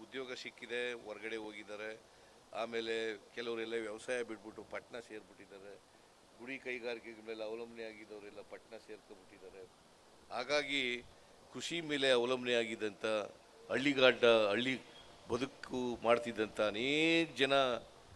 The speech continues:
ಇವತ್ತು ಕಡಿಮೆಯಾಗಿ ಪಟ್ಟಣ ಸೇರ್ತಕ್ಕಂಥ ಕೆಲಸ ಆಗಿದೆ. ಅದರಿಂದ ಪಟ್ಟಣಗಳಲ್ಲಿ ಸಮಸ್ಯೆಗಳು ಹೆಚ್ಚಾಗ್ತಕ್ಕಂಥದ್ದು ಕೂಡ ಆಗ್ತಾ ಇದೆ. ಇವೆಲ್ಲವನ್ನು ಕೂಡ ಸರಿದೂಗಿಸ್ಕೊಂಡು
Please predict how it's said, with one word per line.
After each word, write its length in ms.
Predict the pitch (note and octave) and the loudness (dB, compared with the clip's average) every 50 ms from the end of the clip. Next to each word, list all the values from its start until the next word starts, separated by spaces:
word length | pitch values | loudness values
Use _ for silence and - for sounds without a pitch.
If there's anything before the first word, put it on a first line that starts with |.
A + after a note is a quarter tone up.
| - - - - | -20 -20 -18 -12
ಇವತ್ತು 640 | A2+ A#2+ A#2+ A#2 A#2 - - C#3 C#3 C#3+ D3 D3+ - - - - - - - - - | -8 -6 -6 -6 -8 -10 -10 -10 -8 -8 -10 -12 -16 -20 -20 -20 -20 -20 -20 -12 -8
ಕಡಿಮೆಯಾಗಿ 540 | A2+ G#2+ A2+ A#2+ B2+ B2+ B2 A#2 A2 A2 A#2 | -6 -6 -4 -4 -2 -2 -2 -2 -2 -4 -6
ಪಟ್ಟಣ 360 | - - G#2 - - - B2 | -4 -4 -4 -6 -4 -4 -6
ಸೇರ್ತಕ್ಕಂಥ 560 | A2 - A2+ G#2 - - G#2 F#2 F#2+ F#2 - | -6 -4 -6 -6 -6 -6 -8 -8 -10 -12 -12
ಕೆಲಸ 340 | F#2+ F2 - F#2 F2+ F2+ - | -12 -10 -10 -10 -10 -8 -8
ಆಗಿದೆ. 440 | G2+ G2 F#2 F2 F2+ G2 A2+ A2+ A#2 - - - - - - - - | -6 -6 -6 -8 -8 -8 -8 -8 -10 -12 -16 -20 -20 -20 -16 -4 -2
ಅದರಿಂದ 360 | A2 A#2 C3 D3+ E3 D#3+ D#3+ | -2 0 0 -2 0 2 2
ಪಟ್ಟಣಗಳಲ್ಲಿ 800 | D#3 - - C3 B2+ - - E3+ F#3+ F3 F3+ F3+ F3+ F3 F3 | 2 4 2 2 2 2 0 0 4 8 8 8 10 8 8
ಸಮಸ್ಯೆಗಳು 540 | D#3+ - - D3 D3 D3+ D3 - D3 C#3+ D3 | 6 6 6 6 6 6 4 2 -2 -2 0
ಹೆಚ್ಚಾಗ್ತಕ್ಕಂಥದ್ದು 880 | C#3+ C3+ A#2 - - C3 B2+ A#2 - - A2+ - G#2+ F#2 - G2+ F#2+ - - - | 0 -2 -4 -2 0 0 0 0 -2 -8 -12 -12 -14 -16 -16 -18 -20 -20 -20 -16
ಕೂಡ 100 | - - - - - - - - - - - - - | -16 -14 -14 -16 -18 -20 -20 -20 -20 -20 -20 -10 -6
ಆಗ್ತಾ 340 | F#2+ G2 - - - G#2+ | -6 -6 -6 -6 -6 -6
ಇದೆ. 300 | F#2+ E2+ D2 C#2 - - - - - - - - - - - - - - - - | -6 -6 -8 -12 -16 -20 -20 -20 -20 -20 -20 -20 -20 -20 -20 -20 -20 -20 -20 -12
ಇವೆಲ್ಲವನ್ನು 500 | G2 G2+ A#2 B2+ C3+ D#3 D#3+ D#3 D3+ D3+ | -2 0 0 4 6 6 6 6 6 4
ಕೂಡ 180 | D3 - D3 C#3 | 0 -2 -2 -2
ಸರಿದೂಗಿಸ್ಕೊಂಡು 960 | B2+ - B2+ B2 C3+ C3 C#3 E3 E3+ D#3+ D#3+ - - C#3 C#3 B2+ C3 C#3+ C3 | -2 0 0 0 0 0 0 0 2 2 0 0 -2 -2 -4 -2 0 -2 -2